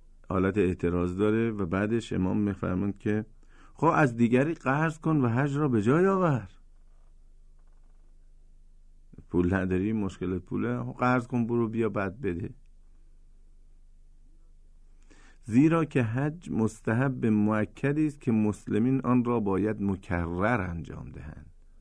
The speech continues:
چون که حج برترین عبادت است. از دستش ندید این فرصت را، این توفیق را.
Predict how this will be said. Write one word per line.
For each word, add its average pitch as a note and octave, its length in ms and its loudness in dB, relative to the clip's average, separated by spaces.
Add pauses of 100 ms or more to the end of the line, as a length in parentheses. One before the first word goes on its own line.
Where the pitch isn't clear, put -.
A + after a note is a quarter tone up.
(420)
چون C3 300 2
که C3 200 0
حج A#2 380 -2
برترین G2 760 2
عبادت - 520 -10
است. - 120 -20 (2000)
از E2+ 180 -6
دستش G2 380 -2
ندید F2+ 320 -4
این E2 220 -8 (120)
فرصت D#2+ 640 -6
را، D#2 160 -10
این D#2+ 180 -10
توفیق D#2 540 -12
را. C#2 140 -18